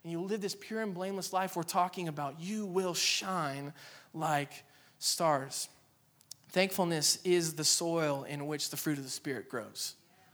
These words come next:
I mean, you cannot grow peace, joy, love, patience, gentleness, forgiveness, self-control, kindness. You cannot grow those things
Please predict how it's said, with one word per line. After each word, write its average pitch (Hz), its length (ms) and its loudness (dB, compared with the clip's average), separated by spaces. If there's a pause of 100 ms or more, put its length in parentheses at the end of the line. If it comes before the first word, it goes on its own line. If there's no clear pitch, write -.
(720)
I 156 60 -10
mean, 170 120 -4
you 190 100 -2
cannot 180 580 0
grow 151 640 4
peace, 170 440 0
joy, 156 540 0
love, 143 420 2
patience, 165 420 -2
gentleness, 165 320 -4
forgiveness, 156 420 -2
self-control, 160 540 0
kindness. 165 480 -4
You 196 60 -6
cannot 190 320 -4
grow 165 160 -2
those 156 200 -4
things 123 420 -14